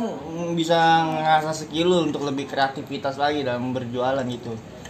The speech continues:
Entah lu pakai cara apapun itu. Pokoknya lu emang nggak ada jalan alternatif lain gitu. Gimana caranya lu jualan tapi laku nih di masa P P K M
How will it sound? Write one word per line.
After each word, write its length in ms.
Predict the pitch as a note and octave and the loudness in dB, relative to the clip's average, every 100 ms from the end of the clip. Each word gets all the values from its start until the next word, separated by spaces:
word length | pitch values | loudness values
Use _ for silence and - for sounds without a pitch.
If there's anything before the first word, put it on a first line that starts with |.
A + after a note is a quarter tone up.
| - | -14
Entah 240 | D3 C3 C#3+ | -4 0 2
lu 160 | C#3 | 2
pakai 640 | C#3 C#3 C3 C#3+ C#3 B2 B2+ C#3 | 2 2 2 2 2 0 -4 0
cara 560 | C3+ C3+ C3 C3 - | 2 6 6 4 2
apapun 480 | B2+ C3 D#3+ D#3+ D3 | 0 2 2 0 -4
itu. 400 | D#3+ - D3 D3+ - - - - - - - | -6 -4 -2 -2 -6 -12 -12 -14 -14 -16 -14
Pokoknya 400 | - D3+ F3+ G#3 | -2 2 4 6
lu 320 | A3 A#3+ A3 | 6 6 6
emang 240 | F3+ G3 G#3+ | 4 4 6
nggak 160 | F#3+ | 6
ada 60 | F3 | 8
jalan 320 | D#3+ D#3 D3+ | 6 6 6
alternatif 560 | D3+ D3 C#3+ C#3+ D3 - | 2 2 2 0 0 -4
lain 320 | C3 C3+ C#3+ | -2 0 0
gitu. 160 | D3 C3+ A#2+ - - - - - - - - - - | -2 -4 -8 -14 -18 -18 -18 -16 -18 -18 -18 -18 -10
Gimana 400 | C#3 D3 D#3+ F#3 | -4 0 0 4
caranya 400 | F3 D3 D#3 F3 | 6 6 6 6
lu 160 | F#3+ G3 | 6 6
jualan 640 | D3+ C#3+ E3 G3 F#3 - | 6 6 6 4 0 -2
tapi 240 | D3+ F3+ | 0 4
laku 320 | E3+ F#3+ G3 G3 | 4 4 2 0
nih 160 | F#3 F3 - - - - | 0 -2 -6 -16 -14 -6
di 80 | C#3 | -2
masa 240 | C#3 C#3 | -2 -4
P 80 | C#3+ | -6
P 80 | D3 | -2
K 240 | C#3+ C#3 | 0 0
M 80 | C#3+ | 0